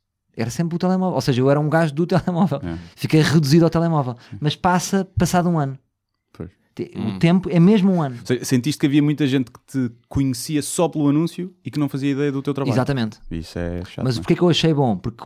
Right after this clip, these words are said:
Speaker 1: pelo menos conheceram o meu nome.
Speaker 2: O nome, é, é.
Speaker 1: O nome certo.
Speaker 2: É.
Speaker 1: Não tive depois de fazer a passagem do Raul para o Salvador.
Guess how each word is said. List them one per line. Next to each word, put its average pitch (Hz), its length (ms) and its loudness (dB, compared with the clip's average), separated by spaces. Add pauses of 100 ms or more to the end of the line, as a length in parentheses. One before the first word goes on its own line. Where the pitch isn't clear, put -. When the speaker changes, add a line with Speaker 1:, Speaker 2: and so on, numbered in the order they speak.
Speaker 1:
pelo 127 120 0
menos 131 200 0
conheceram 135 360 -4
o - 20 -6
meu 131 120 -6
nome. 113 160 -2
Speaker 2:
O 80 40 -4
nome, 78 260 -10 (160)
é, - 100 -16
é. 101 40 -16 (120)
Speaker 1:
O - 60 -18
nome 95 240 -8
certo. 90 300 -12
Speaker 2:
É. - 40 -12 (580)
Speaker 1:
Não 90 100 -10
tive - 160 -16
depois - 160 -14
de - 40 -18
fazer 95 180 -10
a - 40 -14
passagem 98 400 -8
do 101 100 -4
Raul 98 340 -4
para 107 100 -4
o - 20 0
Salvador. 104 400 -4